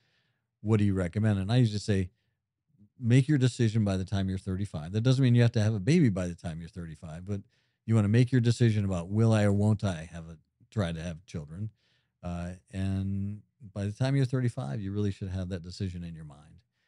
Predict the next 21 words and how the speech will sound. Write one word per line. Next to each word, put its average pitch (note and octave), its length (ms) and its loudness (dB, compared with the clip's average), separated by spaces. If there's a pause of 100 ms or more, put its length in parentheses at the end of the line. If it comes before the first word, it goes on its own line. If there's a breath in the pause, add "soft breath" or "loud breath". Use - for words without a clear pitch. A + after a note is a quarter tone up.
(680)
The G2+ 80 2
younger A2 460 4
you A2+ 240 6
are, A2 240 4
the G#2+ 120 -2
safer A2 400 2
it G2 80 2
is, B2 580 0
uh, F#2 380 -12 (360)
because G2 300 -6
there's F#2 160 -6
also F#2+ 260 -4
a F#2 40 -2
risk F#2 340 -4
of F2 200 -4 (600)
things G2 160 0
like E2+ 140 -4
Down F#2 260 -2
syndrome G2 460 0
and G2 120 -2
that, G2 220 -6